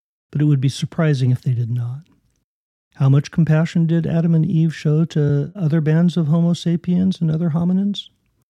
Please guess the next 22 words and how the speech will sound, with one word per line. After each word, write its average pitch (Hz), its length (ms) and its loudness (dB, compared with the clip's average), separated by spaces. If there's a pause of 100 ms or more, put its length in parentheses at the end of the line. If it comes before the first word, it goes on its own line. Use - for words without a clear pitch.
(200)
It's 139 140 -4
very 214 240 2
clear 135 320 2
that 123 160 -2
they 135 100 0
would 127 120 4
have 123 120 0
seen 135 280 -2
other 151 240 0
bands 120 320 0
of 123 100 -4
humans 127 400 -2
as 185 200 -6
threats. - 540 -6 (540)
They 151 140 2
certainly 208 520 -2
organized 135 680 0
themselves 135 600 -2
and 156 180 0
lived 147 260 0
in 175 120 2
small, 131 520 0